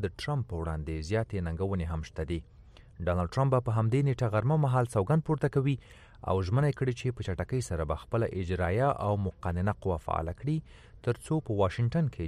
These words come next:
جوت بدلون تر سترګو شي. خو داسې ښکاري چې ټرمپ به په هیواد کې له هغه ستر سیاسي درز یا ویش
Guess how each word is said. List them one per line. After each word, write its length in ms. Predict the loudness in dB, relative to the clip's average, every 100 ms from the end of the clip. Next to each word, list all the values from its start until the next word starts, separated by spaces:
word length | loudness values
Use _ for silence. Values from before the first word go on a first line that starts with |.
| -2
جوت 340 | 2 2 0 -2
بدلون 320 | 0 2 0
تر 120 | -2 -6
سترګو 260 | -6 -4 -4
شي. 100 | -4 -6 -16 -20 -20 -20 -20 0
خو 120 | 2
داسې 200 | 4 0
ښکاري 240 | -2 -2 -2
چې 180 | -2 -4 0
ټرمپ 200 | 0 0
به 120 | 0
په 80 | 0
هیواد 260 | 0 0 -2
کې 140 | -2 0
له 60 | 0
هغه 340 | 0 2 2 0
ستر 320 | -2 -2 -2 -2
سیاسي 440 | -4 -2 -2 -4 -6 0
درز 320 | 2 2 0 -4 -2
یا 100 | -2
ویش 260 | 0 -2